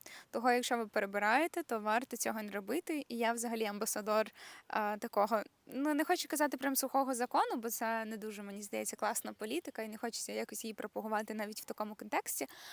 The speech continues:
Але все одно я за те, щоб взагалі не вживати алкоголь, е, різні, е, наркотичні речовини і щось такого плану. А, але зважайте на це теж, що це може провокувати і підвищення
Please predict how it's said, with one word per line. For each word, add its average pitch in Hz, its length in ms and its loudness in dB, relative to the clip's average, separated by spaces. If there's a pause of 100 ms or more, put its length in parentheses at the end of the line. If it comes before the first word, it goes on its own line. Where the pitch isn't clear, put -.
(180)
Але 247 600 6
все - 180 0
одно 208 160 -4
я 240 200 6
за 240 120 -2
те, 269 160 2
щоб 240 140 -4
взагалі 220 360 -6
не 214 80 -8
вживати 208 400 0
алкоголь, 269 460 4 (200)
е, 220 200 -2
різні, 208 440 -6
е, 208 480 -4 (260)
наркотичні 233 640 -4
речовини 214 560 -8
і - 60 -10
щось 220 200 -6
такого 202 340 -8
плану. - 420 -2 (540)
А, 226 340 -2
але 262 400 0
зважайте 226 640 -4
на 214 100 -6
це 220 160 -2
теж, 349 240 2
що - 180 -8
це 254 180 2
може 240 240 -4
провокувати 220 800 -4
і 220 240 -6
підвищення 208 680 -8